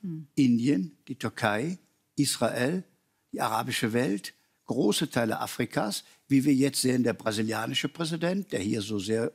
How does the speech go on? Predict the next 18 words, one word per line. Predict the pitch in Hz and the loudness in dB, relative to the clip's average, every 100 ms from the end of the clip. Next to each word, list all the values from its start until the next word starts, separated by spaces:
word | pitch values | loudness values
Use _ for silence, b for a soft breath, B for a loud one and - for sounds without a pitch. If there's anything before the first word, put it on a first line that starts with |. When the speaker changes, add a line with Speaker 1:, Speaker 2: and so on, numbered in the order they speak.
| - | -8
Speaker 2:
bejubelt | 107 120 165 175 - | -4 -2 0 -2 0
wird, | 196 190 b b b b | -2 -2 b b b b
als | - 110 - | -6 -2 2
neuer | 107 113 101 | 2 4 0
Stil, | - - 123 175 214 b b b - | -2 0 2 2 0 b b b -2
die | 131 | 0
haben | 127 - - | 2 0 -2
alle | 131 170 233 | 0 2 0
eine | - 104 - | 0 -2 0
andere | 123 113 | 0 2
Meinung | 127 117 135 156 | 2 2 0 0
als | - - | -4 -2
wir. | - - - _ _ _ _ 156 | -2 -4 -14 _ _ _ _ -8
Und | - | -2
deshalb | 156 170 - | -2 -2 -4
besteht | - - 165 185 | -2 2 0 0
Außenpolitik | 135 165 - 196 - 190 180 190 185 - | 0 2 0 -2 -2 -4 -4 -6 -6 0
eben | 147 131 - | 2 2 0